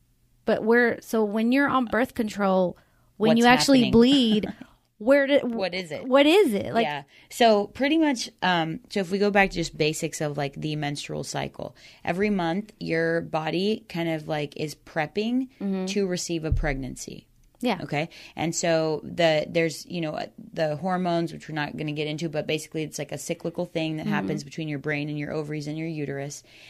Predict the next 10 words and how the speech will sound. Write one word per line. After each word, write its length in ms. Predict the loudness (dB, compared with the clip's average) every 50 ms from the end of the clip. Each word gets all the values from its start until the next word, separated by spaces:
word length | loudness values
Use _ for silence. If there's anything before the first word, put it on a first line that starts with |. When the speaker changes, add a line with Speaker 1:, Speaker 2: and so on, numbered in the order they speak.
| -20 -20 -12 -6
Speaker 2:
And 340 | -2 0 0 0 0 -2 -4
pretty 200 | -4 -2 0 0
much, 280 | 0 0 0 -2 -6 -12 -10 -6
like, 180 | -4 -4 -2 -2
every 280 | -2 -2 0 0 0
month 280 | 0 0 -2 -2 -4 -4
your 120 | -4 -4
body's, 320 | -2 -2 -2 -4 -4 -4 -4
like, 220 | -6 -6 -6 -6
prepping 520 | -2 -2 -2 -2 -2 -2 -2 -2 -2 -4